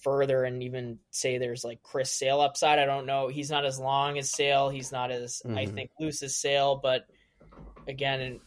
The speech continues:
Speaker 1: low release height lefties are a unique demographic. So
Speaker 2: Yeah.
Speaker 1: it's riskier with Sullivan. Um, there's more of the unknowns, but his ceiling, I think,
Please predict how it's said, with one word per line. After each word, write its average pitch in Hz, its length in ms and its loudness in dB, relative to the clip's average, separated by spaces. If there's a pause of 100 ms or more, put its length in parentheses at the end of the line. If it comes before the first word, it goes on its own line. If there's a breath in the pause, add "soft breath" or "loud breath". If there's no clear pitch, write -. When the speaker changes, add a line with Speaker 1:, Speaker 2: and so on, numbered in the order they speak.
Speaker 1:
low 147 280 2
release 147 440 2
height 143 200 0
lefties 139 460 0
are 135 140 0
a 127 60 -2
unique 131 400 -6
demographic. 123 840 -4
So 123 500 -2 (480)
Speaker 2:
Yeah. 165 80 2
Speaker 1:
it's 151 100 -2
riskier 185 540 2
with 175 140 0
Sullivan. 165 720 2 (200)
Um, 135 720 -2 (220)
there's 139 420 -4
more 139 240 0
of 139 80 2
the 139 100 2
unknowns, 135 680 -2
but 123 220 2
his 135 200 -2
ceiling, 139 440 0
I 123 120 0
think, 131 440 -6